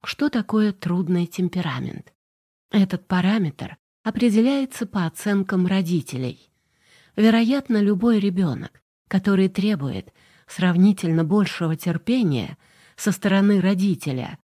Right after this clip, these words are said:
может считаться обладателем трудного темперамента. Всем маленьким детям много чего нужно от родителей, но те, которым постоянно нужно еще, острее ощущают перемену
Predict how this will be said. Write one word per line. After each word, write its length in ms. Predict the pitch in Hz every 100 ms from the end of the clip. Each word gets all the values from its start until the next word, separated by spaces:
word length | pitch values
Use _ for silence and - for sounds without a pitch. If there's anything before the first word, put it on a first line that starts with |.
| _
может 320 | 311 254 190
считаться 760 | - 208 190 262 262 - - - _ _ _ -
обладателем 800 | 240 226 247 269 277 240 233 226
трудного 540 | 196 190 175 185 180
темперамента. 1000 | 185 175 175 185 151 127 127 117 - - _ _ _ _ _ _ _
Всем 380 | - 247 208
маленьким 580 | 190 220 185 175 185 175
детям 500 | 170 233 220 147 - - _ _
много 400 | 220 226 202 170
чего 320 | 165 - 170 170
нужно 560 | 175 240 - 135 - - _ _
от 200 | - 240
родителей, 800 | 247 254 220 202 - 135 127 - _ _ _ _ _ -
но 160 | 254
те, 260 | 247 202 165
которым 480 | 175 170 190 190 185
постоянно 800 | 202 - 226 220 196 151 135 - _ _ -
нужно 420 | 214 160 160 160
еще, 600 | 156 151 - 233 240 151 _ _ _ -
острее 600 | 247 - 247 277 262 240
ощущают 680 | 226 190 185 196 185 160
перемену 680 | - 170 165 185 233 170 98